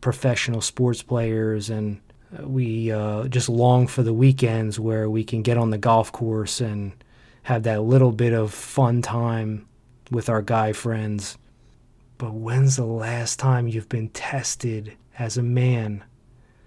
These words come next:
This is why I love competition and why I believe it's so necessary, more now than ever, because, uh,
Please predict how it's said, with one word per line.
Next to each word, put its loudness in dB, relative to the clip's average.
This 0
is 4
why 2
I 0
love 2
competition 0
and 2
why 2
I -2
believe 2
it's -4
so 4
necessary, 2
more 10
now 10
than 0
ever, 2
because, -6
uh, -6